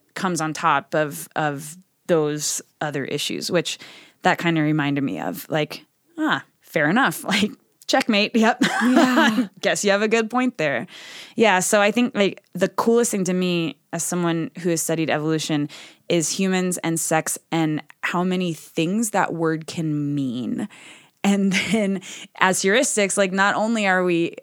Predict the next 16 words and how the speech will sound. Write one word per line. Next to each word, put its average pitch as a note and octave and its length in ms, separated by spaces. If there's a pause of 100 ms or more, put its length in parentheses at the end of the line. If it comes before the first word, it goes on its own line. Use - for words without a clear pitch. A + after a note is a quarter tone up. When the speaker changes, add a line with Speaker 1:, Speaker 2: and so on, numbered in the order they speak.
(120)
Speaker 1:
having F3+ 500 (140)
twenty B3 320
different G3 480 (260)
things G#3 340
that F3+ 200
sex F#3 300
could F3 160
mean F3 200
between E3 360
two D#3+ 300
humans, D#3+ 680 (340)
right? E3+ 240
You F#3 160
then F3 200
have, E3 340
like, E3 200